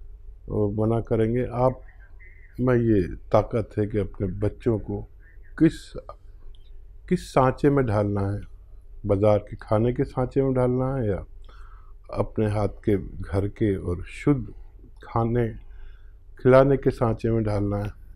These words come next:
घर की गृहिणियों पर बहुत depend है, और जो समझदार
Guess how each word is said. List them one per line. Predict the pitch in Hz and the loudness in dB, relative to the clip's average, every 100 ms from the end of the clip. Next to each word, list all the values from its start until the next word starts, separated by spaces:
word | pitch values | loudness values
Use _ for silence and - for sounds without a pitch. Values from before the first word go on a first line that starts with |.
| - - - - - - | -18 -18 -18 -18 -18 -2
घर | 143 151 | 2 2
की | 156 | 0
गृहिणियों | 135 135 139 151 147 | 4 6 6 6 4
पर | 147 143 113 | 4 0 0
बहुत | 123 120 143 - 113 | -2 2 2 0 -4
depend | 110 - 113 107 85 | -4 2 2 4 -2
है, | - - - - - - - - - 98 | -8 -16 -18 -18 -18 -20 -20 -20 -10 -6
और | |
जो | 101 107 | -4 -2
समझदार | - 107 104 110 110 | 0 0 0 2 2